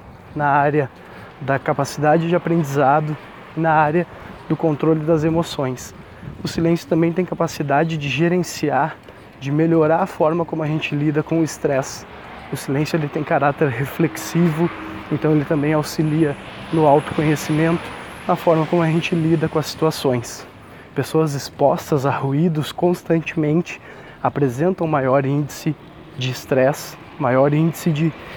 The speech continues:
dificuldade no controle e no gerenciamento das emoções. Então eu quero deixar essa reflexão,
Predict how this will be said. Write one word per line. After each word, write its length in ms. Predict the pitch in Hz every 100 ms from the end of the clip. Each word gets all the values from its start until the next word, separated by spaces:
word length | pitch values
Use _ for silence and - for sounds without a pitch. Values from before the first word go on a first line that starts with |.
| -
dificuldade 840 | - - 196 196 151 165 175 156
no 100 | 170
controle 600 | 151 175 151 - 151 170 170
e 40 |
no 120 | 165
gerenciamento 720 | 139 156 151 - 156 147 139
das 200 | 156 147
emoções. 680 | 143 156 151 127 127 - - - - - - - - -
Então 160 | 165 214
eu 80 |
quero 220 | 202 202 190
deixar 320 | 196 - 175
essa 160 | -
reflexão, 680 | 165 160 175 165 - 160 180